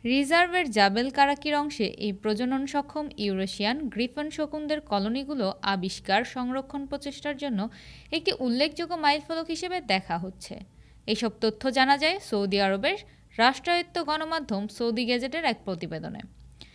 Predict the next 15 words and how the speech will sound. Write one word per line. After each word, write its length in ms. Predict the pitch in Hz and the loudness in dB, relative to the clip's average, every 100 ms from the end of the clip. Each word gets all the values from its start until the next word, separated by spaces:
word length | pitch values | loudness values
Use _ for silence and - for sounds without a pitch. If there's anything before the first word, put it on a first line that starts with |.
| - - - - | -20 -20 -18 -4
গ্রিফন 340 | 240 330 392 403 | 2 4 4 2
শকুনকে 560 | 403 392 403 381 220 | 2 2 0 4 4
সংরক্ষিত 520 | - 240 247 254 - | 4 0 0 -4 -2
এলাকায় 380 | 311 311 - 208 | 0 2 4 4
পরিবেশগত 640 | 208 208 214 240 247 269 294 | 4 0 2 0 0 -4 -4
স্বাস্থ্যের 500 | 285 233 226 285 269 | -2 -4 -2 -2 -2
উন্নতির 400 | 220 214 240 302 | -2 -2 -2 -4
জন্য 240 | 254 285 202 | -4 -2 -2
একটি 180 | 202 220 | -2 -4
গুরুত্বপূর্ণ 600 | 196 233 240 254 285 294 | -2 -4 -6 -8 -6 -6
সূচক 280 | 294 302 | -6 -4
হিসেবে 340 | 294 294 285 294 | -6 -6 -4 -2
বিবেচনা 500 | 247 170 170 165 160 | -2 -4 -6 -6 -4
করা 220 | 165 156 | -6 -6
হয়। 240 | - - | -10 -16